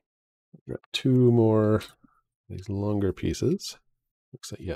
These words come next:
they run flush. And they're kind of flimsy. There's nothing holding those ones back. Two more of the large, large black panels. On the end, as described in the picture. Come on, little girl, you can do it. There you are.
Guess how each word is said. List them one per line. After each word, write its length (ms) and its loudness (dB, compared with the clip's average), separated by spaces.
they 100 -4
run 220 -6
flush. 640 -10
And 100 -12
they're 60 -10
kind 160 -4
of 60 -6
flimsy. 380 -2
There's 180 -4
nothing 260 -6
holding 280 -6
those 200 -6
ones 180 -6
back. 380 -8
Two 160 -20
more 100 -12
of 60 -14
the 60 -10
large, 520 -2
large 240 -10
black 220 -8
panels. 540 -2
On 160 -8
the 120 -10
end, 480 -2
as 320 -2
described 500 -4
in 100 -2
the 60 -6
picture. 760 -10
Come 320 -12
on, 40 -4
little 240 -4
girl, 260 -4
you 80 -8
can 120 -4
do 160 -4
it. 60 -12
There 140 -2
you 120 -2
are. 160 -4